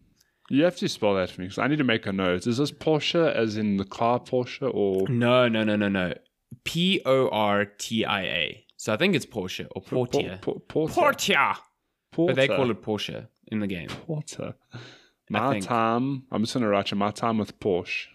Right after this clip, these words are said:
Speaker 2: My Time with Porsche, yes.
Speaker 1: <laughs>
Speaker 2: That
Speaker 1: It's a car game. No, it's not. <laughs>
Speaker 2: having, having time in an actual Porsche would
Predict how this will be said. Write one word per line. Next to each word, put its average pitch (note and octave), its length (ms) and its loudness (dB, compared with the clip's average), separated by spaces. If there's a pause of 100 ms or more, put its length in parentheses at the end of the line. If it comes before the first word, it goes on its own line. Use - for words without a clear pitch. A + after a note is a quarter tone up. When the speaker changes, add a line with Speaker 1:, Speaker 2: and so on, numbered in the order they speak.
Speaker 2:
My B2 140 2
Time C3+ 260 2
with C3 160 -2
Porsche, F#2 360 -2
yes. G#2+ 380 -2 (120)
Speaker 1:
<laughs> - 60 -16
Speaker 2:
That A2 300 0
Speaker 1:
It's G#2 180 -4
a A2 40 -4
car B2 300 2
game. F#2+ 420 2
No, G#2+ 160 2
it's G2+ 160 0
not. A2 240 0 (260)
<laughs> - 280 -12
Speaker 2:
having, D#3 560 0 (140)
having D3 380 0
time C3 540 0 (100)
in B2+ 440 0
an A2+ 120 -2
actual A#2 360 -2
Porsche C#3+ 440 -2
would A#2 120 -2